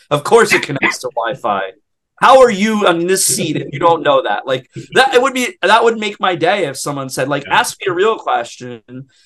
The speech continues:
Speaker 1: But I also would, uh, I'll close on my TikTok with this. I also love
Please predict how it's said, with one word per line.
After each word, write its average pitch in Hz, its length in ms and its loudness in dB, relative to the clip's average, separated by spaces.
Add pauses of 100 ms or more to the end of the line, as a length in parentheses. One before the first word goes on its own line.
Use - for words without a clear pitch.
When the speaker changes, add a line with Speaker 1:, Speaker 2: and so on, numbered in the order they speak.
(140)
Speaker 1:
But 208 220 0 (160)
I 175 120 4
also 202 440 2
would, 160 240 -2 (100)
uh, 139 220 -2
I'll 139 140 0
close 165 300 0
on 147 80 -4
my 131 140 -6
TikTok 160 300 -4
with 127 80 -6
this. 131 200 -10
I 151 100 0
also 185 240 0
love 147 640 0